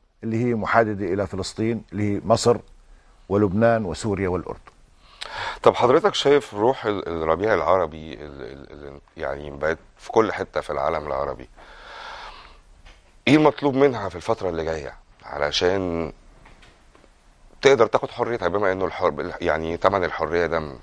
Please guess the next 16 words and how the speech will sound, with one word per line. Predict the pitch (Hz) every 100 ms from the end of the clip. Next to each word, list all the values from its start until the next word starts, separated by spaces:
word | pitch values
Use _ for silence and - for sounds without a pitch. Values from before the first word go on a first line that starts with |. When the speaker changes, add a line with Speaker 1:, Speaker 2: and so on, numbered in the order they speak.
| -
Speaker 2:
فهل | - 71 73 73 - - - - - - 98 127
المطلوب | 127 110 101 113 131 98 82 _ -
شهداء | - 82 82 98 -
أكثر، | 98 - 90 78 - _ _ -
أم | 80 76 82
مطلوب | 82 - 131 -
إيه | 117
من | 101
الشعوب | 78 - 78 71
العربية؟ | 65 67 65 - - - -
Speaker 1:
طبعا | 147 151 139
إحنا | 113 135
لا | 151
نتمنى | 175 151 131 156 147 117
إنه | 98 104
يكون، | - 139 131 110 98